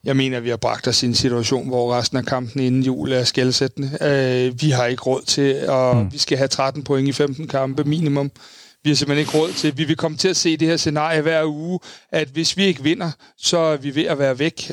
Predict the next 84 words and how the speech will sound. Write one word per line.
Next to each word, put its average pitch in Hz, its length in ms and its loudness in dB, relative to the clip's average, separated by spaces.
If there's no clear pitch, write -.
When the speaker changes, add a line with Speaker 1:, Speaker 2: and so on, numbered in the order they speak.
Speaker 1:
Øh, 147 600 4
vi 151 60 2
har 151 80 2
været 147 160 0
væk 190 180 -2
to 190 220 -2
gange 160 300 -4
indtil 160 300 -2
videre, 170 480 2
øh, 151 260 2
i 151 60 0
den 147 160 2
her 160 100 0
sæson, 160 460 -2
og 160 140 0
nu 185 180 4
har 147 160 0
vi 151 80 -6
en 151 80 -4
mulighed 156 300 0
for 156 160 0
at 147 80 -2
være 143 160 2
væk 147 140 2
tredje 156 360 2
gang, 165 280 -4
men 151 240 0
den 147 140 2
er 160 100 0
så 160 60 0
Speaker 2:
Så 202 80 2
i 196 40 4
Speaker 1:
jævnbyrdig 165 360 2
Speaker 2:
forhold 175 240 2
til 165 100 -2
en 170 60 0
Speaker 1:
i 139 40 -4
Speaker 2:
top 165 120 -2
Speaker 1:
rækken. 151 80 -14
Speaker 2:
seks 208 300 -2
placering, 165 480 0
Kasper, 165 280 0
Speaker 1:
Ja, 165 80 2
Speaker 2:
vi 160 60 2
snakker 147 220 2
Speaker 1:
det, - 20 2
Speaker 2:
ikke 180 40 4
guld 180 140 4
eller 160 120 4
sølv 160 180 0
lige 170 80 2
nu, 190 80 2
vi 208 60 2
Speaker 1:
nej, 156 180 0
Speaker 2:
snakker 147 160 2
Speaker 1:
men, 156 40 0
Speaker 2:
bare 170 100 0
en 190 60 -2
top 180 100 2
Speaker 1:
men, 165 60 -2
Speaker 2:
seks 165 140 0
placering. 156 240 0
Speaker 1:
men, 160 40 0
øh, 156 260 2
der 175 80 2
begynder 220 380 0
at 165 60 -4
være 135 100 2
flere 185 220 2
og 185 60 -2
flere 170 180 0
hold, 160 200 0
der 175 60 -2
skal - 140 -2
overhales, 160 440 2
og 143 100 2
Randers 202 280 0
er 180 40 2
jo 139 80 2
faktisk 143 320 0
et 170 120 0
af 165 60 0
de 165 120 0
hold, 165 260 0